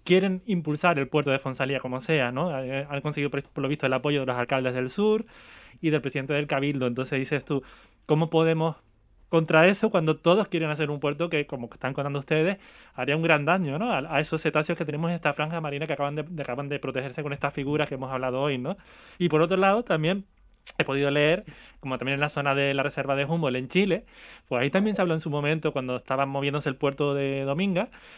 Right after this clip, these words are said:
que también iban a generar un montón de puestos de trabajo en una zona, por lo visto, que está un poco complicada, ¿no? Para gente que no tiene trabajo. Claro, se les vende una cosa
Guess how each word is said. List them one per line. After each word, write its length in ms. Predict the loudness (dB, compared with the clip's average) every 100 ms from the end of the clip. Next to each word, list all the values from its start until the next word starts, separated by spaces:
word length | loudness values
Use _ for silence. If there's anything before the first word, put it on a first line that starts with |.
| -20 2
que 140 | 4
también 220 | 6 4 4
iban 140 | 4
a 20 |
generar 240 | 4 2 0
un 160 | -2 -4
montón 480 | -6 -4 -2 -2
de 100 | 0
puestos 300 | -2 -2 -2
de 80 | -2
trabajo 560 | 0 2 2 2 -2 -4 -10 -12
en 100 | -8
una 100 | -6
zona, 200 | -4 -4
por 80 | -4
lo 40 |
visto, 160 | -4 -4
que 100 | -6
está 180 | -8 -18 -18
un 100 | -14
poco 200 | -10 -6
complicada, 580 | -4 -2 -2 0 2 2
¿no? 140 | 0 -2
Para 180 | -4
gente 200 | -4 -4
que 60 | -4
no 80 | -4
tiene 180 | -6 -4
trabajo. 420 | 0 0 -2 -8 -12 -18 -4
Claro, 180 | -2
se 120 | -2 -4
les 160 | -2
vende 200 | -2 -2
una 180 | 0 -2
cosa 380 | -2 -6 -8